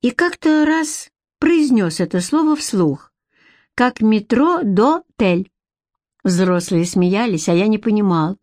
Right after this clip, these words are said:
и было ужасно обидно. И чисто случайно узнал, что Бальзак, оказывается, не "оноре", а "оноре", а мне-то всегда казалось, что его имя имеет отношение к чьим-то норам.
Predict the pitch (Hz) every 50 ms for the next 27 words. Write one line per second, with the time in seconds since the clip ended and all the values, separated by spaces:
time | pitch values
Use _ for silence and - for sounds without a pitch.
0 | _ _ _ _ _ _ _ - 254 214 196 208 202 196 196 185 233 294 320 311
1 | - 294 277 269 254 208 202 175 151 156 160 156 170 185 - _ _ _ _ _
2 | _ _ _ _ - - - - - 277 277 240 - - 254 254 302 302 302 -
3 | 311 269 - 269 269 247 - - 262 254 254 240 240 240 240 220 202 202 233 233
4 | 214 190 185 - - - 180 180 185 185 180 180 180 220 262 320 311 - 262 233
5 | - 202 175 160 156 156 139 - - - - - - - - - _ _ - -
6 | - - - 220 226 240 247 - - - - _ - 220 208 220 240 254 262 254
7 | 226 214 220 240 277 285 269 233 196 160 156 - _ _ _ _ - - - 185
8 | 185 - - 220 214 208 202 196 196 185 180 185 226 247 240 208 165 160 _ _
9 | _ _ _ _ _ _ _ - 165 160 165 170 175 180 180 - 156 - - 180
10 | 175 180 170 180 - 185 175 170 180 175 175 175 180 180 - - _ _ _ _
11 | _ _ - _ - - - - 202 196 - - _ _ _ - 170 170 185 185
12 | 180 202 202 196 - - 214 269 302 269 214 180 165 170 202 226 220 214 - 180
13 | 175 - 180 170 170 - 226 220 226 208 202 196 - - - - 208 214 220 208
14 | 214 214 196 190 185 175 165 165 165 165 165 165 170 202